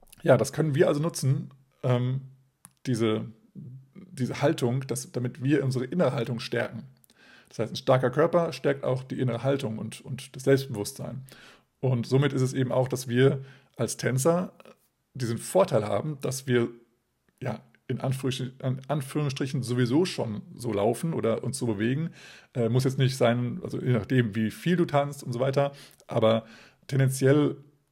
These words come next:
laufen wir schon aufrechter und, und, ähm, selbstbewusster, sag ich mal, als Nicht-Tänzer. Das heißt, das Tanzen macht uns deshalb glücklich, weil wir eine gewisse Haltung einnehmen und durch die Haltung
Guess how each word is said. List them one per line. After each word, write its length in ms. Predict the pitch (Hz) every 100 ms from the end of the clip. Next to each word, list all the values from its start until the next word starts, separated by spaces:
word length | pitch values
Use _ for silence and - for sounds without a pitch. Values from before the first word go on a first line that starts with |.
| _
laufen 320 | 117 131 135
wir 160 | 117 123
schon 380 | - 131 135 131
aufrechter 720 | 135 135 135 135 120 131 -
und, 300 | 123 113 -
und, 400 | - 113 107 - - -
ähm, 360 | 127 110 101 - _ _ -
selbstbewusster, 680 | 131 131 127 120 131 135
sag 180 | 117 120
ich 80 | 117
mal, 280 | 110 110 113
als 440 | - 113 113 - - _ _
Nicht-Tänzer. 840 | 131 160 - - - 101 - - - - - - - -
Das 160 | -
heißt, 360 | 127 131 131 - _ -
das 340 | 131 - - _ -
Tanzen 280 | 143 139 135
macht 200 | 120 -
uns 240 | 127 -
deshalb 440 | - 123 - 139 -
glücklich, 500 | 170 180 196 - -
weil 360 | 123 113 123 139
wir 100 | -
eine 140 | 120
gewisse 280 | 104 - -
Haltung 260 | 131 135
einnehmen 480 | - 170 170 180 180
und 240 | - 131 160
durch 160 | 190
die 140 | - 107
Haltung 460 | 113 120 151 160